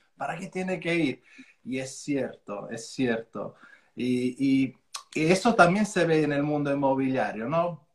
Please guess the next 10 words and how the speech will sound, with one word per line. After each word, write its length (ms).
Fíjate 460
tú, 360
yo 260
he 40
tenido 320
la, 320
la, 400
la 240
posibilidad 640
de, 520